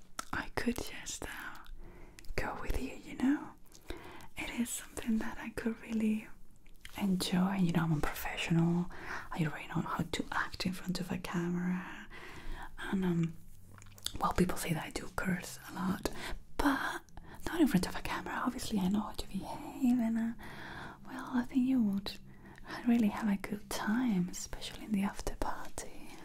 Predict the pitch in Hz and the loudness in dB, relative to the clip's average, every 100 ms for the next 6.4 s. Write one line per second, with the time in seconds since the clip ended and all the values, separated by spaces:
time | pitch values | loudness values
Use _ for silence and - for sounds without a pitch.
0 | - 220 214 - - - - - - - | 4 4 4 0 -6 -6 -6 -6 -8 -8
1 | - - 226 208 226 262 294 294 - - | -10 -4 0 2 4 2 2 -2 -4 2
2 | 214 214 208 - - - - - - - | 4 4 0 -10 -14 -12 -10 -10 -12 -12
3 | - - - - - - - - - - | -16 -16 -16 -18 -20 -20 -20 -20 -20 -20
4 | - - - - - - - - - - | -20 -20 -18 -10 -8 -8 -14 -20 -20 -12
5 | - - - - - - - - - - | -10 -10 -10 -14 -12 -10 -8 -8 -10 -10
6 | - - - - | -4 -2 -2 -2